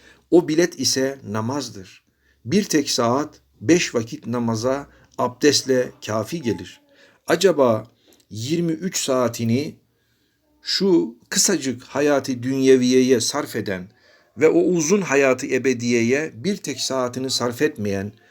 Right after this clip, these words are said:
ne kadar zarar eder, ne kadar nefsine zulmeder,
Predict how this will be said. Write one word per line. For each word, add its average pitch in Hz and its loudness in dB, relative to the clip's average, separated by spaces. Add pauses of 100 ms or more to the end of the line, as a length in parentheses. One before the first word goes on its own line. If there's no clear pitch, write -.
(180)
ne 160 2
kadar 151 0
zarar 110 -2
eder, 107 -4 (280)
ne 143 0
kadar 135 2
nefsine 123 -4
zulmeder, 117 -2